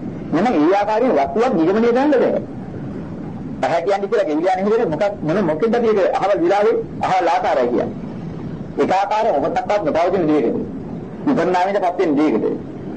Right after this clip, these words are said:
මෙන්න මේ වස්තුව මේ ආකාරය කියලා මේ වස්තුවේ නමක් කියන්න වෙලාවක් නෑ. දුර කියන්න වෙලාවක් නෑ.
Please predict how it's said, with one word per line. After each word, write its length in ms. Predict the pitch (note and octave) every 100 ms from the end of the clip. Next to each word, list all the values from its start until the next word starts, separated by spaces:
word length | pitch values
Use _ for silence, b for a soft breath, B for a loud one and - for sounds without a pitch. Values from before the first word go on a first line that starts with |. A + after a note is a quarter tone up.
| - -
මෙන්න 240 | B2 D#3
මේ 260 | G#3+ A#3 A#3
වස්තුව 340 | D3+ D3 A3
මේ 200 | E3 D3+
ආකාරය 400 | F#3 F#3+ G3 G3+ G#3
කියලා 200 | A3 A3+
මේ 160 | F3
වස්තුවේ 300 | G3 G3+ A#3
නමක් 260 | G3+ F3 G3+
කියන්න 220 | F#3+ B3
වෙලාවක් 400 | C#4 A3+ - A#2
නෑ. 180 | G2+ -
දුර 200 | B2+ G#3
කියන්න 220 | A3+ C4
වෙලාවක් 440 | C#4 B3 - A#2 G#2+
නෑ. 200 | -